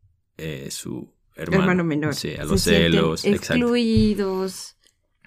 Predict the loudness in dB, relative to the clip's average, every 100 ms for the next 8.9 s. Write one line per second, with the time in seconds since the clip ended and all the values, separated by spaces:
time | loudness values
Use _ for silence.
0 | -20 -20 -20 -2 2 4 2 -2 -4 -2
1 | -2 -2 0 0 0 -2 0 0 0 -8
2 | _ -6 -2 2 2 2 -2 -2 -4 -2
3 | -2 -4 -12 _ _ _ _ _ -4 0
4 | 0 0 0 2 2 0 -4 -10 -6 -2
5 | 0 0 0 2 2 2 0 -2 -8 _
6 | _ _ _ _ -16 _ _ -16 -14 -10
7 | 0 2 4 4 2 -2 -10 _ _ _
8 | _ _ -6 -2 0 0 0 0 -4